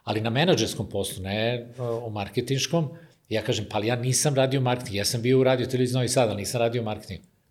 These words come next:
„Pa dobro, radiotelevizija Novi Sad, to je to.” Dobro. A, i ja kažem, „Pa čovek veruje u to, meni je, meni je on jako ubedljiv bio.”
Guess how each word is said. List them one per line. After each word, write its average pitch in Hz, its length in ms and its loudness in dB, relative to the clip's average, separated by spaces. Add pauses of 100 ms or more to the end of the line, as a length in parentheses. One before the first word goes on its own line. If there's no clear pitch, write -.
„Pa 151 120 8
dobro, 123 640 6 (760)
radiotelevizija 117 560 2
Novi 104 80 -2
Sad, - 220 -4
to 113 100 -2
je 95 100 -6
to.” - 260 -6 (1000)
Dobro. 98 600 -2 (840)
A, 107 540 2 (840)
i 113 340 0
ja 127 200 4
kažem, 127 440 2 (160)
„Pa - 60 -16 (100)
čovek 156 360 4
veruje 156 320 10
u - 120 4
to, 117 160 4
meni 117 320 2
je, 127 120 4
meni 120 260 0
je 135 80 4
on 139 140 0
jako 131 320 2
ubedljiv 117 440 2
bio.” 170 300 4